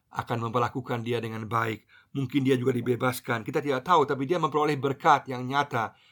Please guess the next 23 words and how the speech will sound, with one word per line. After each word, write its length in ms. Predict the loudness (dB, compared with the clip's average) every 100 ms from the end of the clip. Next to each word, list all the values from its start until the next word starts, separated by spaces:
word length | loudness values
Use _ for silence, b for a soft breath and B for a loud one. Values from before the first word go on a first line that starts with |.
| b
bahwa 240 | -2 0
kehidupannya 560 | 2 0 0 -2 -2 -4
berubah 640 | -2 0 2 0 -2 -6 _ _ -6
dalam 240 | -4 -4
tangan 320 | -4 -6 -6
Tuhan. 400 | -6 -8 -8 -14 -20 _ _ _ b b b b b
Yang 100 | -4
menentukanlah 800 | 0 0 0 0 0 0 0 -8 _ _ -4
bahwa 180 | 0 0 0
dia 240 | -2 -2
menjadi 720 | -4 -2 0 0 -4 -10 -14 _
berkat. 500 | -12 -10 -10 -12 -12 _ _ _ _ _ _ -12
Dan 160 | -8 -6
Tuhan 240 | -4 -4
juga 160 | -2 0
mau 400 | 4 2 2 -8 _ _ _
supaya 320 | -8 0 0
kita 240 | 0 -2
menjadi 320 | -2 -2 -2 -4
berkat. 480 | -6 -6 -8 -8
Pada 260 | -6 -4 -2
saat 240 | -2 -2
kita 400 | -4 -2 0 0